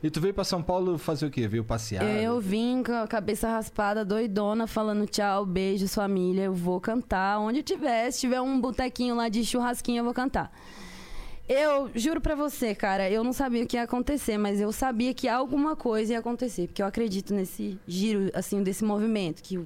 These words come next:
Speaker 2: que gera movimento, entendeu? E eu falava, "Não é possível que eu não vou conseguir um estúdio pra gravar lá." Aí eu vim até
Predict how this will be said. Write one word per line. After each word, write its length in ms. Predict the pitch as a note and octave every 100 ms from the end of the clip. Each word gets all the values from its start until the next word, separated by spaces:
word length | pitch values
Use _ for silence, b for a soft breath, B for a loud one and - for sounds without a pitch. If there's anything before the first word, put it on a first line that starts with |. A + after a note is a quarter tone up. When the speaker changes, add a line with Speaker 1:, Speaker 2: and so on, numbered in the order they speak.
| - - -
Speaker 2:
que 160 | - G#3
gera 320 | F#3+ G#3 A3
movimento, 540 | A#3+ A#3+ B3+ F#3 D3+ E3+
entendeu? 320 | E3+ F3 F3 - B B B B B B B B B B
E 80 | B3+
eu 100 | C#4
falava, 280 | D#4 C#4+ D4+
"Não 140 | D#4+
é 100 | F#4+
possível 640 | - G4+ - - C#4+ D#4+
que 80 | D4+
eu 40 | D#4
não 140 | D4
vou 160 | C#4 D4+
conseguir 480 | D#4 C4 C#4+ A#3 C#4+
um 260 | D4 F#4+
estúdio 400 | F#4+ - D4 C#4+
pra 140 | - B3+
gravar 340 | A#3+ A3+ G#3+
lá." 180 | F#3 -
Aí 200 | A3 B3+
eu 120 | D#4 C#4+
vim 340 | A#3 C#4 D#4
até 520 | B3 - A3 B3+ F#3+